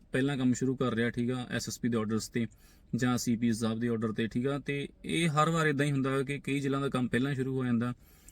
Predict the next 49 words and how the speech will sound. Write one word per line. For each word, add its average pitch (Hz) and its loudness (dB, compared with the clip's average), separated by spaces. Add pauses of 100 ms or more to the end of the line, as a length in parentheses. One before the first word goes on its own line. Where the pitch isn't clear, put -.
(140)
ਔਰ 143 2
ਕਈ 151 2
ਜ਼ਿਲ੍ਹਿਆਂ 139 0
ਦਾ 135 0
ਕੰਮ 117 2
ਬਾਅਦ 101 2
ਸ਼ੁਰੂ 113 -2
ਹੁੰਦਾ, 117 4
ਕਿਉਂਕਿ 135 2
ਤੁਹਾਨੂੰ 135 0
ਪਤਾ 127 -2
ਕਿ 123 0
ਪੰਦਰਾਂ 123 2
ਅਗਸਤ 117 -2
ਦੀਆਂ 123 2
ਡਿਊਟੀਆਂ 117 0
ਚੱਲ, 110 -2 (100)
ਮਤਲਬ 123 -2
ਚੱਲ 110 -2
ਰਹੀਆਂ 117 0
ਸੀਗੀਆਂ 117 0 (420)
ਤੇ 151 0
ਸ਼ਡਿਊਲ 143 2
ਕਾਫੀ 147 0
ਬਿਜ਼ੀ 120 4
ਸੀਗਾ 98 2
ਪੁਲਿਸ 90 -2
ਦਾ, 101 0
ਠੀਕ 120 -2
ਆ। 139 -2
ਮੈਂ 127 2
ਆਪ 113 0 (300)
ਰਾਤੀ 127 -2
ਵੀ 156 0
ਮਤਲਬ 151 -2
ਪਰਸੋਂ 151 2 (580)
ਜਿੱਦੇ 135 0
ਪੰਦਰਾਂ 143 0
ਅਗਸਤ 135 2
ਸੀ 147 0
ਉਸ 127 0
ਦਿਨ 139 2
ਵੀ 147 -2
ਦੋ 131 2
ਤਿੰਨ 135 0
ਵਜੇ 135 6
ਫ੍ਰੀ 143 -4
ਹੋਏ 139 -2
ਆ, 127 -4